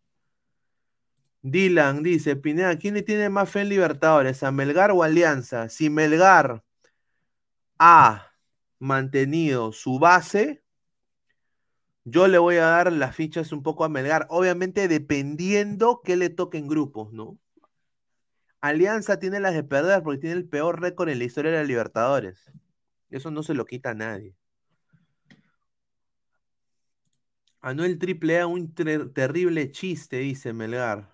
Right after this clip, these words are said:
Un saludo. John Titor dice, "¿Cuándo las comadres se ficharán brasileños?", dice.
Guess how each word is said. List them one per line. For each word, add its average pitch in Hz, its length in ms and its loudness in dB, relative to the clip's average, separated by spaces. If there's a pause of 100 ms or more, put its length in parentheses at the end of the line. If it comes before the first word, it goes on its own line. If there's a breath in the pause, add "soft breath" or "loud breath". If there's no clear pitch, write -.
(160)
Un 117 140 -14
saludo. 104 640 -10 (960)
John 175 360 0
Titor 165 540 -2
dice, 139 600 -4 (500)
"¿Cuándo 208 500 0
las 170 220 0
comadres 185 480 -4
se 180 100 -2
ficharán 151 440 -4
brasileños?", 151 880 -4
dice. 123 440 -12